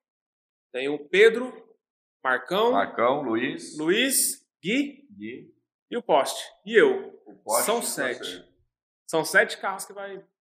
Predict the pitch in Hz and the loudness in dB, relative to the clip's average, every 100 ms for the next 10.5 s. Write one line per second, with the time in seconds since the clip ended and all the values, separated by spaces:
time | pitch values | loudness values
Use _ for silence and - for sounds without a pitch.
0 | _ _ _ - 143 135 147 180 233 139 | _ _ _ -8 -6 -6 -6 -4 -4 -6
1 | 113 - _ _ _ - - 202 247 254 | -10 -20 _ _ _ -10 -2 -2 -2 -6
2 | 226 - 208 214 - 294 180 175 165 143 | -8 -10 -8 -6 -2 2 4 4 0 -8
3 | 135 139 139 135 143 - 135 123 117 117 | -12 -6 -6 -6 -10 -14 -14 -12 -10 -6
4 | 117 101 - - _ _ _ 170 - - | -8 -8 -14 -20 _ _ _ -2 -2 -4
5 | - - 160 180 170 233 240 285 - - | -4 6 8 8 8 2 2 0 0 -6
6 | 220 220 196 185 - 139 160 180 180 139 | 2 2 2 0 -4 0 0 0 -4 -12
7 | 143 151 156 156 143 143 160 160 113 107 | -10 -10 -12 -8 -8 -4 -4 -4 -4 -12
8 | _ _ _ _ _ _ _ _ _ 131 | _ _ _ _ _ _ _ _ _ 0
9 | 131 156 175 - 196 180 156 175 349 349 | 0 -2 -4 -4 -6 -6 -6 -8 -10 -8
10 | 170 175 165 - 113 | -6 -4 -6 -10 -14